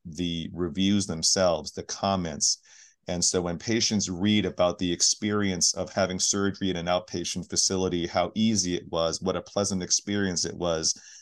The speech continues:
that really drives their decision-making far more than your numeric score or the number of five-star reviews that you have.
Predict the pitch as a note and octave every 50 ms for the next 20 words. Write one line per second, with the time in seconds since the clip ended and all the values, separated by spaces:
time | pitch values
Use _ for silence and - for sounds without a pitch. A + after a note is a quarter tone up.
0 | - - _ - A2 A2+ - G#2 A2+ A2 G2+ F2+ E2 D#2 F2 F#2 F#2 F#2 F#2 F2+
1 | F#2 G2 F#2+ G2 F2+ D#2+ - - F#2+ F2+ D#2 F2+ - - - G#2 G2 F#2 F#2+ F2
2 | E2+ E2+ E2 E2 - - E2 D#2+ - - - G#2+ G#2 G2 F#2 F#2 F#2 F#2 F2+ F#2
3 | F#2 E2 - F2 E2 E2 D#2+ E2 D#2+ - - - _ _ _ - F#2 F#2 F#2+ F#2
4 | F2+ F2 F2 F#2 F2+ F#2+ F#2 F#2+ G2+ G2+ G2 G2+ G2 F#2 - - - _ - -
5 | - - - G#2+ G2 F#2 F2+ E2+ F2 F2+ F2+ F2+ F#2+ F2+ F2+ E2+ E2+ F2+ F#2 F2+
6 | E2 E2+ E2 D#2+ D#2+ - - - E2 E2 E2 D#2+ - - - E2 E2 D#2+ D#2 D#2
7 | D2 D2 D#2+ D#2+ D#2+ D#2+ D2+ E2 E2+ D2+ - - - E2+ E2+ F2 E2+ D#2+ D#2 D2+
8 | D2